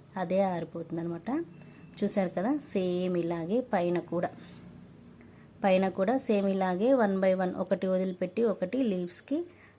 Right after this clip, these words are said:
అంటించుకుంటే నీట్గా ఉంటుందన్నమాట. Already నేను అటు సైడ్ హ్యాండ్కి వేసాను కదా, మీరు చూసారు కదా, లుక్ ఎలా ఉందనేది నాకు కామెంట్స్లో చెప్పండి.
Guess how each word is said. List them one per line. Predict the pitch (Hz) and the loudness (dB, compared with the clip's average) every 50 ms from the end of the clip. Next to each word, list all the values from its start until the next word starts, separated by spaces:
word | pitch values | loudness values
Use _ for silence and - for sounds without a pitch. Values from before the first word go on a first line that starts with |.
| - 196 | -4 -2
అంటించుకుంటే | 196 190 180 202 202 - - - 190 196 220 220 | 0 0 0 -2 -4 -4 -8 -8 -6 -2 0 0
నీట్గా | 202 190 180 180 175 175 175 175 180 190 185 | 2 2 2 2 0 0 -2 -2 -2 -2 -2
ఉంటుందన్నమాట. | 185 175 165 165 165 160 165 160 165 165 160 156 170 220 | -2 -2 -2 -4 -4 -4 -4 -4 -4 -4 -6 -4 0 2
Already | 294 359 359 - - - - - - - - - - _ _ - _ _ _ _ _ _ - - - - _ - 196 196 202 208 202 208 220 | 2 2 0 -2 -16 -20 -20 -20 -20 -20 -20 -20 -20 _ _ -20 _ _ _ _ _ _ -20 -20 -20 -20 _ -2 2 4 6 6 6 4 4
నేను | 220 220 208 | 4 2 2
అటు | 190 - | 0 0
సైడ్ | - 208 190 190 190 | 0 2 2 4 4
హ్యాండ్కి | 208 202 196 185 185 185 185 185 | 2 2 2 2 2 0 -2 -2
వేసాను | 190 180 170 170 170 - 202 190 185 175 170 | -2 0 0 -2 -2 -2 -4 -4 -2 -2 -2
కదా, | 165 180 202 | -2 -2 -2
మీరు | 202 190 180 - - 170 | -2 -4 -6 -8 -10 -10
చూసారు | 175 - - 185 180 170 | -10 -6 -4 -4 -2 -2
కదా, | 170 170 180 190 220 220 | -2 -2 -2 -2 -2 -2
లుక్ | 202 185 185 180 - - | -4 -4 -6 -8 -2 -2
ఎలా | 190 185 190 185 180 180 | 0 0 2 0 -2 -2
ఉందనేది | 175 175 170 170 170 175 175 180 208 | -2 -2 -2 -2 -2 -4 -4 -4 -4
నాకు | 233 226 196 - - | -4 -4 -6 -6 -4
కామెంట్స్లో | - 170 175 170 170 170 170 - - 185 180 | -4 -2 -2 0 -2 -4 -6 -8 -6 -6 -6
చెప్పండి. | 180 - 190 - - - 170 175 170 180 233 311 | -4 -4 -10 -10 -8 -8 -6 -6 -2 2 2 2